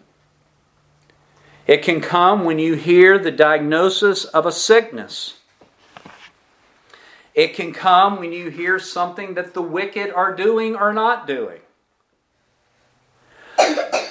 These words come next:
And folks, this counsel is often given.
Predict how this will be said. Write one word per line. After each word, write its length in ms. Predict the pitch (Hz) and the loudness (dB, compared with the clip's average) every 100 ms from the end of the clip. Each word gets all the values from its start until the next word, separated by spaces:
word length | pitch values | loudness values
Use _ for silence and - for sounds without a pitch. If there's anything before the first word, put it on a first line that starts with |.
| - - - - | -6 -8 -12 0
And 140 | 151 | 2
folks, 280 | 196 185 180 | 4 2 4
this 220 | 185 190 | 4 4
counsel 680 | - - 240 277 277 214 190 | 2 -2 0 2 2 2 2
is 260 | 185 175 - | 0 -4 -4
often 680 | - 202 254 262 208 190 156 | 2 4 4 0 -6 -8 -6
given. 560 | 190 196 151 107 87 | -4 -4 -6 -12 -16